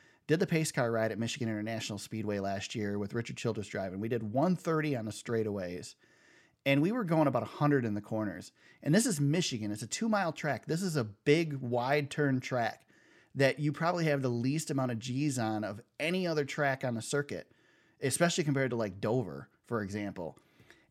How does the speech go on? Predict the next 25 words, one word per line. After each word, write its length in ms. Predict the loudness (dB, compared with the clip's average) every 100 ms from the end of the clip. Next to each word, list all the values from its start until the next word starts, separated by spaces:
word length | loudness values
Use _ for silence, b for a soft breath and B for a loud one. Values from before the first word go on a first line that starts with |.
| -4
And 100 | 0
I'll 120 | 0
tell 180 | 0 0
you 140 | 0
what, 300 | 0 0 -2 -2
it 100 | -4
was 200 | -2 -4
freaking 380 | -8 -8 0 2
amazing 560 | 4 4 4 4 2
how 120 | 2 2
much 200 | 2 0
it 60 |
was 240 | -6 -6 -12 -20 -8
throwing 440 | 0 2 4 2
you 100 | 4
into 120 | 4
the 80 | 2
seat 240 | -2 -4 -4
and 80 | -4
how 80 |
hard 260 | -2 0 0
it 80 | 0
was 120 | -4
to 200 | -6
e-, 80 | -10